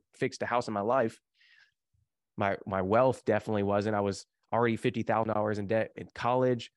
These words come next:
And then you just add on another twenty to thirty thousand dollars in real estate debt. So my finances weren't thriving. My relationship with God was dwindling. Um, I just felt like, "God, where are you?" kind of deal. And my health definitely was suffering because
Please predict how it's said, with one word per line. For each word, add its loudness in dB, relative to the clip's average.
And -4
then 0
you 0
just -2
add 2
on 2
another -2
twenty -2
to -2
thirty 0
thousand -2
dollars -2
in -6
real -2
estate -4
debt. -4
So 0
my 2
finances 0
weren't -4
thriving. -2
My 0
relationship 0
with -6
God 2
was 0
dwindling. 0
Um, 0
I -2
just -8
felt 2
like, 0
"God, 0
where 0
are 2
you?" 0
kind -4
of -2
deal. -2
And -4
my -2
health 2
definitely 2
was 0
suffering -2
because -2